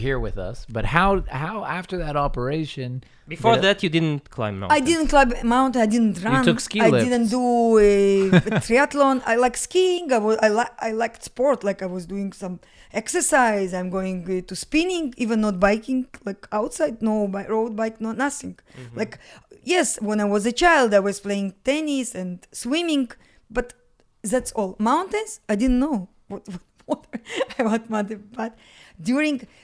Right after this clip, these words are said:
Speaker 3: so they operated me. It was a, yes, long operation. They operated me, and after that, uh, I should be one week in the hospital, because only, only after one week they can, could send me home to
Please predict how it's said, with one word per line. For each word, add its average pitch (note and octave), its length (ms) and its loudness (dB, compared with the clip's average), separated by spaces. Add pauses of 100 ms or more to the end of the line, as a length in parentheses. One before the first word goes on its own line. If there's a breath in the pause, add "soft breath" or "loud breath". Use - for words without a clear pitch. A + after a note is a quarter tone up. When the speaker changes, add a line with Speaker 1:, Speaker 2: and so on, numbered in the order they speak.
(360 soft breath)
Speaker 3:
so G#3 260 -4
they G3+ 220 -2
operated G#3+ 540 -2
me. C#4 320 0
It - 160 -8
was F3+ 240 -8
a, F3 240 -6
yes, F#3+ 360 -6
long G3+ 240 -4
operation. C4 580 -4 (360 soft breath)
They G#3 80 -2
operated C4 280 2
me, C4 200 0
and G3+ 320 -2
after A#3+ 320 0
that, A3 300 0 (100)
uh, G3 300 -2 (400 soft breath)
I - 20 4
should G3+ 320 -2
be G#3+ 340 0
one A#3 320 2
week A#3 300 -2
in A3 120 -4
the F#3 120 -4
hospital, E3+ 520 -14 (200)
because F#3+ 340 -14
only, A3+ 380 -4
only A#3 260 -4 (140)
after A#3 300 -4
one G#3+ 260 -2
week B3+ 220 -4
they G3+ 100 -2
can, G3+ 220 -8 (100)
could - 240 -6
send A#3 320 -2
me A3 220 -6 (440 soft breath)
home A3 320 -2
to G#3+ 100 -8